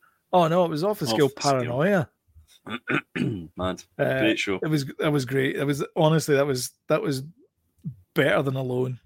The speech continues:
Speaker 1: <laughs>
Speaker 2: Mm, mm-hmm, definitely.
Speaker 1: As much as I love Alone, that, that was, that was
Speaker 2: Oh, it
Speaker 1: better
Speaker 2: definitely
Speaker 1: than
Speaker 2: was.
Speaker 1: Alone.
Speaker 2: Mm-hmm,
Speaker 1: Uh,
Speaker 2: definitely.
Speaker 1: so, yeah, bring that back.
Speaker 2: High drama.
Speaker 1: Um, and the yomp at the end, that was insane.
Speaker 2: Mm.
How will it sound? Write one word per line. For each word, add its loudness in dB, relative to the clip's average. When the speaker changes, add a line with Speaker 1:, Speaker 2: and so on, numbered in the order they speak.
Speaker 1:
<laughs> -
Speaker 2:
Mm, -8
mm-hmm, -8
definitely. 0
Speaker 1:
As 0
much 2
as 4
I 10
love 6
Alone, 0
that, -8
that -4
was, -8
that -8
was -4
Speaker 2:
Oh, -2
it -6
Speaker 1:
better 2
Speaker 2:
definitely -6
Speaker 1:
than -2
Speaker 2:
was. -6
Speaker 1:
Alone. -8
Speaker 2:
Mm-hmm, -12
Speaker 1:
Uh, -8
Speaker 2:
definitely. -8
Speaker 1:
so, -10
yeah, -8
bring -2
that -6
back. -8
Speaker 2:
High -2
drama. -4
Speaker 1:
Um, -4
and -2
the -2
yomp 6
at 4
the 0
end, 2
that 0
was -2
insane. 0
Speaker 2:
Mm. -2